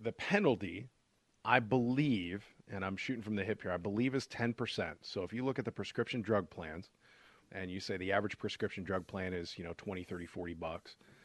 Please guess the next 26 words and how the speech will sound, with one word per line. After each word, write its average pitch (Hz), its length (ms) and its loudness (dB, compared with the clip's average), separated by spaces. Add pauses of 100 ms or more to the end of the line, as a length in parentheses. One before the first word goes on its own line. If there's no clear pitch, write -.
(240)
you - 80 -14
know, 85 100 -8
multiply 95 480 2
that 95 160 2
by 90 160 -2
ten 95 240 -4
percent, 92 540 -2 (600)
that's - 180 -2
a 170 40 2
big 127 380 4
difference 110 580 0 (140)
over 104 200 0
the 95 100 0
remainder 101 460 2
of 87 120 -2
your 147 100 -6
life. - 520 -6 (340)
So 92 400 -4
make 110 220 -2
sure 117 200 0
that 101 180 0
you 92 360 -4
get 98 140 -2
into 95 160 -4
the 92 80 -6
plan, 82 440 -8